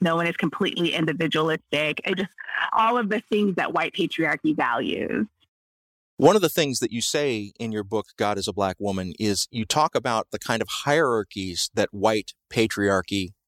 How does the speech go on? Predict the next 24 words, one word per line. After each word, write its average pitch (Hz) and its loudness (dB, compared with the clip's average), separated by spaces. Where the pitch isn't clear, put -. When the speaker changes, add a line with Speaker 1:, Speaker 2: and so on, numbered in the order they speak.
Speaker 2:
creates. - 2
And 117 4
you 113 4
say, 117 0
if 117 0
we 135 2
look 151 0
analytically 127 0
at 98 -2
this 101 -4
hierarchy, 92 -2
there's 110 4
whiteness 135 0
and 113 0
maleness 120 -2
at - -6
the 110 -6
top, 92 0
white 117 2
femaleness 127 0
below 110 0
that, 98 -2
Black 120 2
maleness 120 0